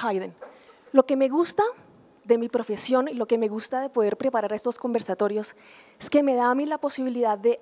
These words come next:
aprender cosas sobre los músicos y sobre la vida de los músicos, que me permiten entender más, eh, la obra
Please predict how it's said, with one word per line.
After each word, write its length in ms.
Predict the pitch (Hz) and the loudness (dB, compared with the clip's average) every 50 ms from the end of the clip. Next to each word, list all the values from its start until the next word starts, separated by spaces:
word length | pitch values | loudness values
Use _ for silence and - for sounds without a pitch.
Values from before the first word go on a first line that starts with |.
| - - | -4 -6
aprender 540 | 247 226 - 226 220 208 214 214 247 254 - | -6 -6 -4 -4 -4 -2 0 0 -2 0 0
cosas 500 | - 269 262 254 269 269 - - - _ _ _ _ _ _ - | 0 0 2 0 -2 -8 -8 -10 -14 _ _ _ _ _ _ -4
sobre 260 | - 240 220 214 202 | 0 2 2 2 2
los 140 | 202 202 226 | -2 -2 0
músicos 480 | 254 269 262 254 269 - 277 262 269 | 0 0 0 -2 -2 -2 -2 -2 -2
y 60 | 240 | -4
sobre 180 | 220 240 220 202 | -4 -2 0 0
la 80 | 202 190 | 0 2
vida 160 | 208 214 233 | 2 2 4
de 60 | 233 | 4
los 160 | 220 208 208 | 2 2 2
músicos, 580 | 240 277 269 - 269 - - 285 277 - - - - - - - - - - - - - _ - | 2 0 0 0 -2 -2 0 0 -2 -2 -6 -18 -20 -20 -20 -20 -20 -20 -20 -20 -20 -20 _ -2
que 100 | - 247 | -2 2
me 100 | 240 240 | 2 2
permiten 460 | 240 254 240 247 262 269 - 294 285 | 2 2 2 2 2 0 2 0 0
entender 500 | 294 294 285 - 254 233 233 233 233 240 | 0 0 -2 0 0 0 2 2 2 2
más, 540 | 254 277 277 277 294 294 294 - - - - - | 2 2 2 2 2 0 -2 -6 -6 -8 -10 -8
eh, 420 | - 240 214 214 214 202 208 190 - - | -6 -4 -2 -2 -2 -2 -4 -8 -8 -4
la 180 | 220 220 214 | 0 2 4
obra 480 | 220 233 233 233 226 240 262 277 285 | 6 6 6 6 4 2 0 -4 -8